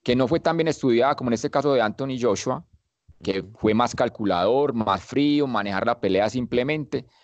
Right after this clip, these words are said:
Speaker 1: porque él tampoco arra-, arrasó a-, al, al mexicano.
Speaker 2: No, no, la pelea
Speaker 1: Pero
Speaker 2: de
Speaker 1: en la
Speaker 2: hecho hasta
Speaker 1: anterior,
Speaker 2: fue aburrida, ¿no? Los
Speaker 1: en la
Speaker 2: comentaristas decían, la pelea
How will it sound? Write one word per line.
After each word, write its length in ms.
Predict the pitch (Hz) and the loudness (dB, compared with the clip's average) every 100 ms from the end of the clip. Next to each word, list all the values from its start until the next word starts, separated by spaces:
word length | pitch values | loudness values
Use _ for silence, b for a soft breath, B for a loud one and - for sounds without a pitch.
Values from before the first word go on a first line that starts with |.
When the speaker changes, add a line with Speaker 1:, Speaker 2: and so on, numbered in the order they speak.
| - | -4
Speaker 1:
porque 200 | 110 - | -2 0
él 80 | 104 | -2
tampoco 500 | 160 160 135 123 107 | 0 0 0 2 2
arra-, 280 | 107 104 95 | 0 0 0
arrasó 500 | 95 101 95 101 98 | 0 0 0 0 0
a-, 60 | 87 | 0
al, 180 | 95 85 | -2 -2
al 160 | 90 | -4
mexicano. 540 | 87 90 90 175 135 120 | -4 -6 -4 -2 2 4
Speaker 2:
No, 240 | 147 175 | 6 6
no, 160 | 185 233 | 4 2
la 80 | 208 | 2
pelea 220 | - 156 | 0 2
Speaker 1:
Pero 40 | |
Speaker 2:
de 60 | 190 | 2
Speaker 1:
en 40 | |
la 60 | 165 | 4
Speaker 2:
hecho 80 | 214 | 0
hasta 80 | 180 | 0
Speaker 1:
anterior, 200 | 165 160 | 2 2
Speaker 2:
fue 80 | 180 | 2
aburrida, 360 | 214 277 233 135 | 0 -4 -2 -2
¿no? 200 | 147 - | -2 -6
Los 80 | 139 | -10
Speaker 1:
en 20 | |
la 0 | |
Speaker 2:
comentaristas 540 | 127 135 135 131 170 226 | -6 -6 -2 -2 -4 -6
decían, 300 | 165 190 - _ _ - - | -6 -6 -8 _ _ -20 -12
la 80 | |
pelea 120 | 110 | -4